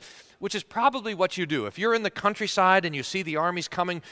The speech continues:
you run to the city. That's where you go to be protected. But, but while all the people in Judea were running into the city of Jerusalem, thinking that it was gonna be the place where they could be protected, the Christians were running for the hills. In fact,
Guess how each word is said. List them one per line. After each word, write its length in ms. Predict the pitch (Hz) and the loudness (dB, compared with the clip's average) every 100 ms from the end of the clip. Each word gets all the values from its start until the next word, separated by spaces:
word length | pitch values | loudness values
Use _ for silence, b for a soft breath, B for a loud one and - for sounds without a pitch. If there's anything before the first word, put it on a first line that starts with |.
| B | B
you 160 | 160 175 | -6 -2
run 380 | 147 180 214 202 | 4 4 4 2
to 80 | |
the 100 | 175 | 0
city. 400 | 160 - 196 127 | -2 -2 -2 -2
That's 260 | 95 147 - | 2 0 0
where 120 | 170 | -4
you 140 | 156 147 | -4 -4
go 220 | 147 165 | -2 -2
to 80 | 151 | -2
be 140 | 139 | -6
protected. 600 | - 139 165 - 110 98 B B - | -8 0 0 0 -4 -10 B B -2
But, 220 | 170 - B B - | -2 -2 B B -6
but 220 | 170 170 | -4 4
while 200 | 180 170 | 8 8
all 200 | 196 220 | 8 6
the 80 | 214 | 2
people 320 | 208 208 185 | -4 -2 -4
in 60 | |
Judea 300 | 147 165 180 | -2 -2 0
were 160 | 160 151 | 0 0
running 300 | 143 156 147 | 0 0 0
into 300 | 160 208 208 | -2 -2 -2
the 100 | 170 | -4
city 260 | - 170 160 | -4 -2 -2
of 100 | 117 | -4
Jerusalem, 540 | 127 185 202 139 127 | -4 -2 -2 -6 -6
thinking 360 | - 185 180 143 | -4 -4 -2 -2
that 100 | 131 | -2
it 140 | 180 | -4
was 100 | 147 | -6
gonna 160 | 156 147 | -6 -4
be 140 | 143 | -4
the 80 | 127 | -4
place 340 | - 160 - | -2 -2 -2
where 80 | 131 | -4
they 100 | 135 | -4
could 160 | 139 107 | -4 -6
be 120 | 123 | -8
protected, 500 | 117 - 160 143 117 B B | -6 0 0 -2 -12 B B
the 80 | 147 | -10
Christians 420 | - 202 - 160 | -4 -2 -2 -6
were 140 | 139 123 | -6 -6
running 320 | 123 170 165 | -2 -2 -2
for 140 | 147 | -6
the 80 | 127 | -8
hills. 340 | 123 156 104 | -6 -6 -8
In 80 | 113 | -4
fact, 300 | 107 147 - | 2 2 2